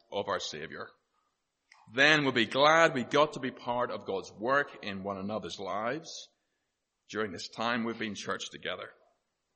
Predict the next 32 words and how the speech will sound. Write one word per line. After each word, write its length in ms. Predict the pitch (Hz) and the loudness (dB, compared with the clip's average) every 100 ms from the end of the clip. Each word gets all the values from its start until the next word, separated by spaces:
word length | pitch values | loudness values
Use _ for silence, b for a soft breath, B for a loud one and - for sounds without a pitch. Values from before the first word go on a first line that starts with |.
| _ _ _ _ _ _ _ _ | _ _ _ _ _ _ _ _
Sojourn's 420 | - 226 254 233 | 0 0 2 2
been 120 | 185 | 2
about 220 | 185 170 | 4 4
m-, 200 | 143 143 | 2 0
living 420 | 143 151 151 147 135 - | 2 0 -4 -10 -14 -8
towards 340 | 151 147 135 110 107 | -4 -2 -4 -6 -2
that 300 | 127 131 - - | 0 -2 -6 -10
day. 420 | 87 80 92 156 - _ _ - _ _ _ _ _ | -6 -4 -4 -6 -10 _ _ -20 _ _ _ _ _
It's 120 | 117 - | -18 -6
been 160 | 175 | -4
about 240 | 151 131 - | 2 0 0
seeing 340 | 156 135 120 | 0 0 0
God 320 | 156 160 151 | 2 4 4
tune 400 | - 147 160 170 | 0 -2 -2 -2
our 260 | 170 101 92 | -2 -2 -2
thoughts 540 | - 143 143 160 - | -2 0 6 6 4
and 160 | 101 90 | -4 -4
conscience, 440 | 143 147 - 170 | -2 -2 -2 -4
our 80 | 104 | -4
will 200 | 113 151 | 0 0
and 100 | 151 | 2
our 140 | 139 | -2
passions, 800 | - - 104 98 101 151 220 - _ _ _ _ _ | -2 -6 -6 -6 -8 -8 -10 -12 _ _ _ _ _
so 180 | - 156 | -6 -4
that 100 | 135 | -2
they 100 | 117 | -4
fit 440 | - - 180 180 | -6 -4 -4 -2
with 120 | 147 - | -8 -4
what 180 | 123 - - | -4 -4 -8
he 220 | 151 165 | -4 -4
reveals 480 | 165 151 117 117 117 | -2 -2 0 2 0
about 500 | 95 90 85 92 | -4 -6 -4 -4